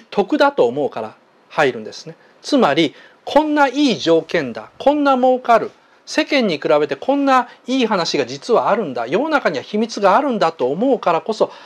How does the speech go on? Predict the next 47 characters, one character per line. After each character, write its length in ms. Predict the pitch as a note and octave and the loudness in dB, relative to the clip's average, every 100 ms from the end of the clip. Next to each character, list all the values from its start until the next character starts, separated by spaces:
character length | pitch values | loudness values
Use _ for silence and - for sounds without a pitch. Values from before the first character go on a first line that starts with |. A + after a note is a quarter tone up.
| - | -20
入 240 | - F#3 C#3 | 0 0 0
る 60 | |
ん 20 | A#2 | -6
で 80 | A2+ | -8
す。 100 | - | 0
第 160 | C4 | 2
一 140 | A#3 A3 | 2 0
段 160 | A#3 | 0
階 140 | A#3 C#3 | 0 -8
と 60 | |
し 60 | - | -8
て、 120 | C#3+ - - - | -12 -12 -20 -6
ブ 100 | D3 | 2
ラ 120 | C#4 E4+ | 2 2
ッ 20 | |
ク 140 | E4 | -2
企 200 | D4 D#4+ | -2 2
業 180 | C#4 D#3 | 2 2
の 220 | C#3+ B2 - _ _ - - _ | 0 -2 -4 _ _ -20 -20 _
看 240 | - D4 D4 | 0 2 2
板 140 | C#4 | 0
に 60 | C#4 | 0
な 80 | C4 | -4
っ 60 | |
て 100 | D3+ | -6
る 80 | C3 D#3 | -8 -4
う 80 | |
ま 160 | A3+ D4+ | 0 2
い 100 | C#4 | 0
話 420 | - F3 E3+ F3 | 0 -2 -2 -4
に 60 | C3 | -6
つ 180 | - C4 | -2 2
ら 140 | D4+ | 2
れ 100 | D4+ | 2
て 100 | C4 | -2
入 220 | - D4 | 0 0
っ 60 | - | -2
ち 160 | - | -8
ゃ 40 | A2+ | -10
う 40 | |
っ 40 | A#2+ | -10
て 160 | - | -16
い 40 | A2 | -16
う 20 | |
で 80 | G#2+ | -14
す 120 | |
ね、 80 | B2 | -16